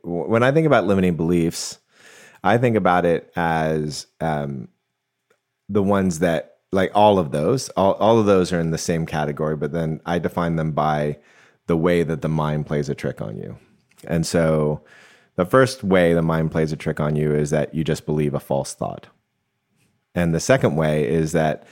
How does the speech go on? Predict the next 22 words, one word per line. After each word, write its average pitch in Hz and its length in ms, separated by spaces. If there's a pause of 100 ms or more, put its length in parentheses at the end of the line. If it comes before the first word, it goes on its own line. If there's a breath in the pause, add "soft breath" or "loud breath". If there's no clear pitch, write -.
(640 soft breath)
your 90 140
mind 85 440
misinterprets 85 640
an 71 80
experience. - 800 (500)
So 87 140
it's 87 160
not 117 200
particularly 104 460
false 87 680
as 78 160
in, 76 300
like, 76 220 (340)
the 73 200
way 82 140
you 80 120
can 76 140
prove 101 300
something 80 300
to 71 60
be 71 100
false. 69 480